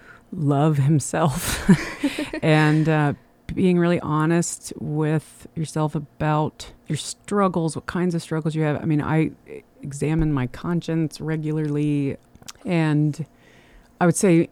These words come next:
Speaker 1: also just friends who really see you and really know
Speaker 2: Mm.
Speaker 1: you and are willing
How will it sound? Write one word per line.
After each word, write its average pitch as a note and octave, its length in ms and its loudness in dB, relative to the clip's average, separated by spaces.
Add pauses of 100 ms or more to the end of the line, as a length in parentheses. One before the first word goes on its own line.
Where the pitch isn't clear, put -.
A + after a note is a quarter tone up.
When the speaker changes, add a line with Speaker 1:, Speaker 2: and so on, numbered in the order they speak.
(120)
Speaker 1:
also F3+ 460 2
just - 300 -4 (220)
friends F#3 640 4 (120)
who D#3+ 180 4
really E3+ 460 4
see F3+ 240 -2
you D3+ 280 2
and C#3 160 2
really D3+ 260 2
know D3 200 2
Speaker 2:
Mm. D3 100 2
Speaker 1:
you C#3 140 2
and C#3 140 -2
are C#3 120 0
willing C#3 680 -2